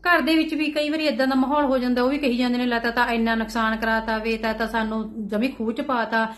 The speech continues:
ਹੁਣ ਅਸੀਂ ਕੀ ਕਰੀਏ, ਤੇਰੇ ਤੇ ਰੋਜ਼ ਅਸੀਂ ਕਿੱਥੋਂ ਇੰਨਾ ਪੈਸਾ ਲਾ ਦਈਏ?" ਦੇਖੋ,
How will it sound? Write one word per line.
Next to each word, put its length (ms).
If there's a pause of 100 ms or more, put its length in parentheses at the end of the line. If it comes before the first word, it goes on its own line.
(240)
ਹੁਣ 100
ਅਸੀਂ 160
ਕੀ 200
ਕਰੀਏ, 320
ਤੇਰੇ 180
ਤੇ 160
ਰੋਜ਼ 280
ਅਸੀਂ 160
ਕਿੱਥੋਂ 340
ਇੰਨਾ 180
ਪੈਸਾ 300
ਲਾ 80
ਦਈਏ?" 120
ਦੇਖੋ, 400